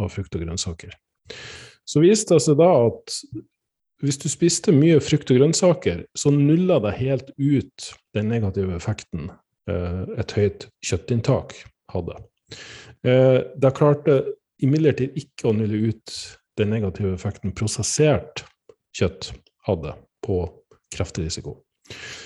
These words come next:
Så, så takeaway tenker jeg som så at, ehm, spiser du mye protein og spiser du mye kjøtt, eh, så er det også lurt å spise mye frukt og grønnsaker. Eh,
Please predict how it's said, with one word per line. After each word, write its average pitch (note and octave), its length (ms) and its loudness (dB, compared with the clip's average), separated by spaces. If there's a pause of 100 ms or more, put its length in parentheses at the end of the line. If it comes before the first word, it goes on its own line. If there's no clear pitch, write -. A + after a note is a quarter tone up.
(160)
Så, E3 440 4
så E3+ 200 2
takeaway E3+ 540 4
tenker A2+ 340 -4
jeg G2 240 -4
som G2+ 200 -4
så F3 180 2 (160)
at, - 220 -8 (240)
ehm, G2+ 720 -2 (520)
spiser D#3 320 2
du C3 80 4
mye C#3+ 180 6
protein D3+ 540 2 (340)
og A2+ 120 -4
spiser - 340 -4
du A#2 80 0
mye G#2 180 2
kjøtt, - 440 0 (320)
eh, A2 340 -2 (180)
så - 380 0
er A#2+ 80 6
det A2 80 4
også G#2+ 260 -2
lurt G#2+ 240 0
å - 40 -6
spise G2 440 -6
mye F#2+ 160 -2
frukt - 240 -12
og D2 80 -10
grønnsaker. - 560 -14 (1080)
Eh, D3 260 6